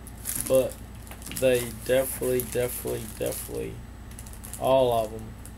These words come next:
taste sweet. And, uh, again,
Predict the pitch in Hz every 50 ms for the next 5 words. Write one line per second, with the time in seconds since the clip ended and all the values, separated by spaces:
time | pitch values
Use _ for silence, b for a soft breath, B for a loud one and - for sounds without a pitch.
0 | - - - - - - - - - - - - - - - 123 113 110 - -
1 | - - - 117 117 110 101 - - - - - - - - - - - - -
2 | - - - - - - - - - - - - - - - - 123 123 120 117
3 | 113 110 117 117 113 113 117 117 117 - - - - 127 127 127 127 127 123 123
4 | 120